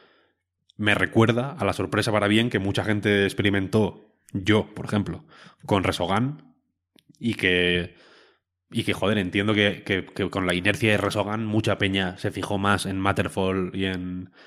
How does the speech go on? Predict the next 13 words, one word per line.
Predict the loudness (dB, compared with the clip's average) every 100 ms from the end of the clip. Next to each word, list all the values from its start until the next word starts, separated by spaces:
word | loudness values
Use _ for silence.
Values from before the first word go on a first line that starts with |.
| -20 -20 -12 0
y | 2
en | 2 0 -4 -4 -2 -2
Ex | -2
Machina, | -4 0 0 2 -2 -6 -12 _ _ _ _ _ _ -20 -6
y | -4
mucha | -2 -2
gente | 0 -2 0 0 2
más | 0 0 -4 -12
se | -6 -2 0 0 0
apenó | 0 0 0 -2
cuando | -2 -4 -4
dijeron | -2 0 0 0
que, | 0 2 2 2 0